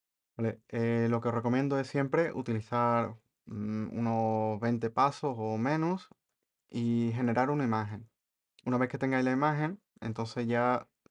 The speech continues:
utilizad esa semilla para terminar de definirla o buscar otra que os guste más. Vale, vamos a suponer que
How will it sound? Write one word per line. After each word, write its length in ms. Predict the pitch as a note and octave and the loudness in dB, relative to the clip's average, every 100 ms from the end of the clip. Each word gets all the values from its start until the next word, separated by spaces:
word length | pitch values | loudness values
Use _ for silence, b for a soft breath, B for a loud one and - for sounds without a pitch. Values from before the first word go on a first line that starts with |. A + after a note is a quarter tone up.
| _ _ | _ _
utilizad 880 | - A2+ A#2 A2+ A#2 A#2+ A#2+ B2 B2 - _ | -10 -4 -4 -2 0 0 0 0 -4 -8 _
esa 180 | A2+ A#2+ | -10 -8
semilla 480 | A2+ B2 B2+ B2+ C3 | -4 0 0 0 0
para 560 | B2 A2+ A2+ A2+ A2+ - _ _ _ _ _ - | 0 2 0 -2 -6 -12 _ _ _ _ _ -6
terminar 440 | A#2+ A2+ A2+ A2+ | 0 2 2 0
de 80 | B2 | 0
definirla 680 | B2 A#2+ C#3+ D#3 D#3 E3 D3 | -2 -2 -2 -2 -2 0 2
o 240 | A#2 A2+ | 2 0
buscar 460 | A2+ A2+ - A2 - | -2 -8 -4 -4 -4
otra 380 | A2+ A2 - A2+ | -8 -8 -8 -8
que 80 | |
os 100 | G#2+ | -10
guste 280 | G#2 G#2 - | -10 -12 -10
más. 260 | G#2 G#2 - _ _ _ _ _ | -8 -8 -14 _ _ _ _ _
Vale, 160 | A#2+ A#2 | -2 0
vamos 180 | B2+ C#3 | 2 2
a 40 | |
suponer 520 | C#3 C3+ D3 D3 D3 - | -2 -2 0 2 2 0
que 560 | C3 B2 A#2+ A#2+ A#2 | 0 2 4 2 0